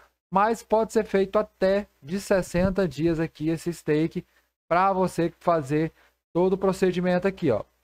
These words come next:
Então, como eu falei aqui, já tá em um dólar e vinte, tá? O stake numa pool de cem mil dólares, que é um valor muito legal. Então, além do stake aqui dos dois N F Ts que eu tenho agora, cada um de dez dólares, né?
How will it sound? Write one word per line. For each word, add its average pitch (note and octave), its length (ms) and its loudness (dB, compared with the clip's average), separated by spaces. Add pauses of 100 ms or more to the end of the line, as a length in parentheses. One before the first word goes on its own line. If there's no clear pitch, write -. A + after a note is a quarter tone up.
(160)
Então, F#3 140 0
como G3+ 140 2
eu F#3+ 40 2
falei F#3+ 340 2
aqui, A#2+ 280 -4
já D3 180 0
tá D3+ 340 0 (100)
em E3+ 260 -4 (180)
um F#3+ 180 -2
dólar E3 320 2
e F3 80 4
vinte, D3+ 520 -4 (360)
tá? B2 160 2
O C3+ 80 2
stake D#3+ 400 -2
numa D3+ 220 0
pool F3+ 280 2
de E3 140 -6
cem G3+ 440 0
mil F#3 320 2
dólares, C3 680 0 (380)
que D#3 80 -2
é - 20 2
um D#3+ 60 0
valor D#3+ 260 2
muito D#3+ 240 -2
legal. D3 400 0 (460)
Então, G#3 400 0 (320)
além G#3 560 2
do E3+ 640 0
stake D#3 420 0
aqui C#3+ 160 -4
dos D#3 240 -6
dois F3 460 2
N C3 140 -2
F B2+ 120 -4
Ts B2 260 0
que D3+ 120 -2
eu D3+ 100 2
tenho C#3 300 -2
agora, D#3 380 2
cada C3+ 220 0
um C3 80 0
de A#2+ 120 -8
dez B2 300 0
dólares, C#3+ 440 0
né? D3 240 0